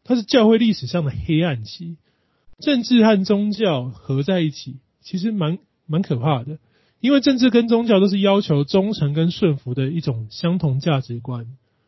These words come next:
你混在一起，任何宗教的敬虔，同时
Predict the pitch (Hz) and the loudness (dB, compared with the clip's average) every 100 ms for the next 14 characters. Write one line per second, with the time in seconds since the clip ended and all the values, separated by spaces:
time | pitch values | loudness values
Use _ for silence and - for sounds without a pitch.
0 | _ _ 190 - 180 156 151 233 226 175 | _ _ -8 0 4 4 4 2 2 0
1 | - 120 117 _ 226 202 147 147 180 190 | -6 -16 -16 _ -2 0 0 0 0 0
2 | 208 165 127 117 - 208 135 - 117 117 | 2 2 0 -6 -2 0 0 -4 -8 -6
3 | - 143 180 - 139 127 | -2 0 2 2 0 0